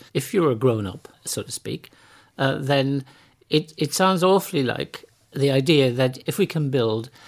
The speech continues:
a comprehensive gaming platform, because remember, all the bits that go into the metaverse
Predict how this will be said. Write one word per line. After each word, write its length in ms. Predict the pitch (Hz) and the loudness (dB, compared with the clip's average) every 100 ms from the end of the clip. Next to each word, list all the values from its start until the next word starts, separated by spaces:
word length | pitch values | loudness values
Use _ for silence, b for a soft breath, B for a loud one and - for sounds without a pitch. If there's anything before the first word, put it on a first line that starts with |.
| B B | B B
a 60 | 135 | -6
comprehensive 920 | 135 151 143 131 147 139 135 120 120 | 0 -2 0 -2 -2 -2 -6 -6 -4
gaming 400 | 139 139 139 135 | 0 2 0 -2
platform, 520 | - 98 - 110 - | -4 -6 -8 -12 -10
because 380 | 127 131 131 117 B | -10 -6 -4 -6 B
remember, 480 | 143 151 143 135 127 _ - | 0 2 2 0 -2 _ 2
all 220 | 160 165 | 6 6
the 100 | 151 | 4
bits 380 | 143 143 - - | 2 0 -2 -6
that 120 | - | -6
go 140 | 131 | -4
into 300 | 131 139 - | -2 -4 -6
the 280 | 117 110 - - - | -6 -6 -8 -14 -10
metaverse 560 | 120 117 - - - | -10 -10 -10 -10 -10